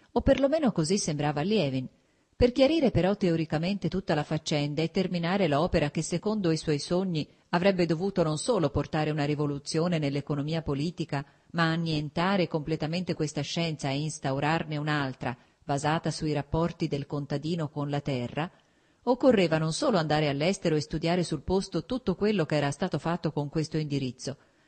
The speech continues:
ma trovare argomenti convincenti per dimostrare che tutto quello che era stato fatto là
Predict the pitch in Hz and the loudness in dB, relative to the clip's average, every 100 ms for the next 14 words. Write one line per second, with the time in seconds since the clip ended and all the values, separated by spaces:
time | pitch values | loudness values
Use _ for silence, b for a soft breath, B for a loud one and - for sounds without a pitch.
0 | b 220 233 269 175 139 160 185 165 139 | b -2 0 2 4 2 0 0 -2 -2
1 | 151 196 196 240 240 202 170 165 226 208 | -2 -2 0 -2 0 0 2 0 0 0
2 | 180 202 226 - 147 139 - 180 262 196 | 0 -2 -2 0 0 0 -2 -4 -2 0
3 | - 180 143 131 147 156 - 208 165 190 | 0 0 0 -2 -2 -2 -2 -2 -2 -2
4 | 151 - 226 254 | -2 0 0 0